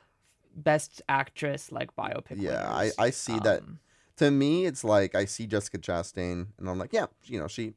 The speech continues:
Speaker 2: okay." And, and Nicole Kidman, I didn't watch Being the Ricardos. I, I, like, saw my mom watching it, <laughs> so I, I peeped in to some scenes.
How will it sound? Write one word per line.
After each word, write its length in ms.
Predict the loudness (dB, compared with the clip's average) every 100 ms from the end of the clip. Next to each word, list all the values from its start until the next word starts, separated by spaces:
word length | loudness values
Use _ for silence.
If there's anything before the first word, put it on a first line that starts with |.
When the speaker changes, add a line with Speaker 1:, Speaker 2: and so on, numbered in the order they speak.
| _ -4
Speaker 2:
okay." 220 | -4 -4 _ _ _ -8
And, 160 | -4
and 160 | 0 0
Nicole 280 | 0 0 0
Kidman, 480 | -2 -2 -2 -2 -6 _ -2
I 80 | 2
didn't 160 | 2 2
watch 300 | 2 2 0
Being 120 | -2
the 60 | -2
Ricardos. 580 | 0 2 4 2 0 0
I, 140 | 0 0 -2
I, 120 | -2
like, 320 | 0 -2 -2
saw 280 | -4 2 2
my 120 | 2
mom 360 | -2 -2 0 2
watching 400 | 0 0 -4 -4
it, 140 | -4 _ _
<laughs> 120 | _
so 300 | 0 12 12 12
I, 240 | 10 8
I 40 | 6
peeped 360 | 0 -4 2
in 260 | 4 4 0 -8 -12
to 80 | -4
some 200 | 0 0
scenes. 520 | -2 -2 0 -2 -4